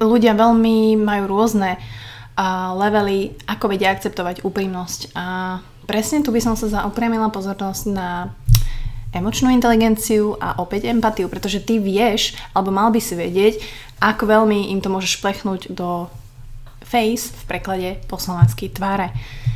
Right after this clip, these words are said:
Takže toto je taký dosť skill, ktorý sa hodí do praktického života a to vám odporúčam si to vyskillovať. A <laughs> najlepšie začať svojimi rodinnými príslušníkmi a potom ísť k kamarátom. Ale myslím si, že úprimnosť je vždy proste na mieste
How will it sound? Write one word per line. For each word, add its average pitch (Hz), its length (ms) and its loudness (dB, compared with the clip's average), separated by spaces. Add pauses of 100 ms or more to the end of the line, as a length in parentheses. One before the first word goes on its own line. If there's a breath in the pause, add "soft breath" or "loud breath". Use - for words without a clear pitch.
(240 loud breath)
Takže 196 640 -2 (640)
toto 277 220 2
je 285 80 6
taký 254 180 4
dosť 240 220 8
skill, 226 240 4
ktorý 214 240 2
sa 214 160 0
hodí 180 320 -2
do 190 80 -2
praktického 190 560 -4
života 190 400 -2
a 180 40 -4
to 185 120 -6
vám 185 160 -2
odporúčam 190 420 -4
si 190 300 -2
to 185 160 -6
vyskillovať. 214 880 0
A 180 160 -4 (120)
<laughs> 240 220 6
najlepšie 220 320 2
začať 202 300 -2
svojimi 185 240 -4
rodinnými 196 400 -2
príslušníkmi 233 800 -2
a 226 80 2
potom - 260 -6
ísť - 340 -6
k - 80 -10 (200)
kamarátom. 214 580 0 (540 loud breath)
Ale 196 260 4
myslím 226 220 4
si, 220 160 2
že 208 80 4
úprimnosť 202 400 0
je 196 100 0
vždy 196 220 2 (160)
proste 202 320 -6
na 180 100 0
mieste 214 540 -2